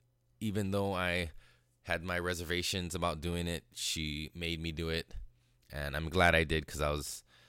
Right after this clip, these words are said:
it's amazing to be a part of such a, uh, strong collective of people who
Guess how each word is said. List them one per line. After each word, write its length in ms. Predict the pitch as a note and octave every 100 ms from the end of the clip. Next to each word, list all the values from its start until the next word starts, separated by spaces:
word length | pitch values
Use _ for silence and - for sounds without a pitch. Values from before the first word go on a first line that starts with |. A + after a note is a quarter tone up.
| - -
it's 460 | - - - - -
amazing 400 | F#2 F#2 F2 F2+
to 100 | D#2
be 120 | D#2+
a 60 |
part 260 | D2 D#2+ D#2
of 80 | D2+
such 180 | D#2 -
a, 300 | D2 C2+ - - - - - - -
uh, 380 | C2 C2+ C2 C2
strong 680 | - - - F#2+ F2+ E2+ D#2+ - _ _ _ _ _ _ - _ _ _
collective 580 | - G2+ F#2+ - F#2+ E2+
of 220 | E2+ -
people 520 | - F#2+ D#2+ D2+ D2 -
who 400 | E2+ D2+ D2 C2